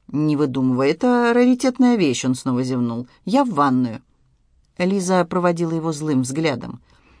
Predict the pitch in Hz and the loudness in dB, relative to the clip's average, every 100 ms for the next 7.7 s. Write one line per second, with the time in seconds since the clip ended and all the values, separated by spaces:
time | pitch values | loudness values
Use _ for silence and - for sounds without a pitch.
0 | _ - 226 220 190 196 175 269 165 127 | _ -2 0 2 2 0 4 4 4 -2
1 | - - - 180 165 196 185 180 170 - | -10 -20 -6 -2 2 0 0 -2 -2 -2
2 | 170 190 226 185 160 170 180 185 170 180 | -2 -2 0 0 0 -2 0 -2 -2 -2
3 | 175 - 156 156 151 147 151 147 147 - | -2 -4 -2 -2 0 0 0 -2 -2 -4
4 | 135 127 120 - _ _ _ - 156 226 | -2 -2 -2 -8 _ _ _ -8 2 4
5 | 311 294 294 220 214 233 226 226 143 131 | 8 8 6 2 0 0 2 2 0 -2
6 | 120 208 208 233 262 208 165 160 208 185 | -2 -4 -2 2 2 2 2 0 -2 -2
7 | 175 185 190 - 143 117 - | -4 -4 -6 -4 -6 -6 -12